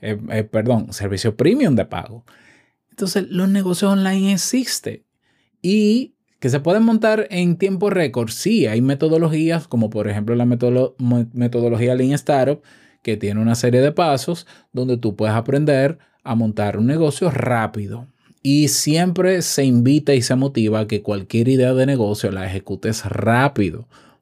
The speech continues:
¿Por qué? Bueno, yo he hablado de eso. Te voy a dejar el, el enlace al episodio donde hablé del por qué. Pero una de esas razones es el...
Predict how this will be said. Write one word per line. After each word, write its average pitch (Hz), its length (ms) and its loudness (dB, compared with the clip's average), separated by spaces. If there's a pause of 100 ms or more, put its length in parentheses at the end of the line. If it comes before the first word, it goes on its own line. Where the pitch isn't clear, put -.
(120)
¿Por 175 320 2
qué? 98 360 0
Bueno, 160 220 -8
yo 135 140 -2
he 160 40 0
hablado 104 380 -2
de 98 140 -4
eso. 101 200 -8
Te 92 100 -8
voy 107 120 0
a 113 80 2
dejar 117 380 0 (380)
el, 104 440 -2
el 110 280 -2
enlace 113 320 0
al 113 80 0
episodio 110 340 0
donde 107 260 2
hablé 107 200 0
del 120 200 2
por 107 300 -4
qué. 165 240 -2 (640)
Pero 185 240 2
una 170 160 2
de 175 60 0
esas 196 180 -2
razones 170 480 0
es 143 160 -2
el... 147 380 0